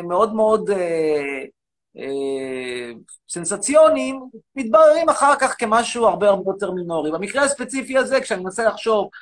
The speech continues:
על שלושים איש ביום אחד שם, אחד אחרי השני, שמחשבים את הזמנים, ולא נראה כזה סביר, כאילו, שלושים איש, כל אחד צריך כמה? עשרים דקות? רבע שעה? עשרים דקות?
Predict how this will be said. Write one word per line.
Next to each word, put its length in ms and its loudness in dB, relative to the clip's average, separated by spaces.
על 140 -4
שלושים 460 -2
איש 520 -6
ביום 340 2
אחד 460 4
שם, 240 0
אחד 240 0
אחרי 240 2
השני, 680 0
שמחשבים 640 0
את 120 2
הזמנים, 600 -4
ולא 140 -2
נראה 280 4
כזה 340 0
סביר, 320 -2
כאילו, 200 -2
שלושים 440 -2
איש, 240 -4
כל 160 4
אחד 160 2
צריך 420 0
כמה? 300 4
עשרים 380 -4
דקות? 640 4
רבע 220 2
שעה? 400 4
עשרים 340 -2
דקות? 500 2